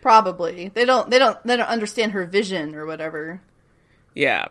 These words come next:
Speaker 2: because they can't stop what's coming, but they can start anew. And that Hiro Nakamura built a time bridge to the future, and they're building a colony there.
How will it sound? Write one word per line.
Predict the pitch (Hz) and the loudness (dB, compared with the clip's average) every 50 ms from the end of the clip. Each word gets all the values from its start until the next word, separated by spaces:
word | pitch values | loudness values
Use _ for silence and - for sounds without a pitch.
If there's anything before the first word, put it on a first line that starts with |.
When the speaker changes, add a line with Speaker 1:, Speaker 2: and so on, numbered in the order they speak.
| _ | _
Speaker 2:
because | 147 175 185 - 220 202 196 190 185 - | -12 -6 -2 2 2 2 2 2 0 -2
they | - - 202 208 | -4 -2 -2 0
can't | - - 240 247 240 | 2 2 2 2 2
stop | - - 247 240 220 | 2 4 4 4 4
what's | 208 208 - | 2 -4 -6
coming, | - 240 180 160 156 156 156 | -4 -4 -2 -2 -2 -2 -2
but | 160 - | -4 -2
they | - 156 | -2 -2
can | 151 - 185 165 156 147 | -2 -2 -4 -4 -4 -4
start | - - - 147 143 - - | -6 -4 0 0 0 0 -2
anew. | - 139 120 98 - 92 78 65 139 131 - - _ _ _ _ _ _ | -4 -8 -8 -8 -8 -8 -8 -6 -8 -10 -12 -14 _ _ _ _ _ _
And | - - 139 | -8 -4 -2
that | 143 143 143 | 0 0 -2
Hiro | - - - 185 202 214 214 | -4 -4 -2 0 0 0 2
Nakamura | 202 208 214 - 214 180 170 151 143 127 123 | 0 0 -2 -2 -4 -4 -2 -2 -2 -2 -2
built | - 147 - - | -4 -6 -6 -8
a | 160 | -10
time | - - 156 160 170 170 | -10 -6 -4 -4 -4 -4
bridge | 180 180 - - | -6 -8 -8 -12
to | 185 | -14
the | 190 | -14
future, | - - - 151 135 - - 135 135 123 | -12 -8 -6 -6 -6 -6 -6 -4 -2 -2
and | 135 131 | -2 -2
they're | 139 135 | -2 -4
building | 131 - - 127 139 139 147 | -4 -4 -6 -4 -4 -4 -6
a | 165 | -6
colony | - - - 320 381 370 262 127 - 65 | -8 -6 -4 -2 -2 -2 -2 -4 -8 -8
there. | 65 80 69 65 60 62 - 170 | -6 -6 -4 -4 -4 -6 -8 -10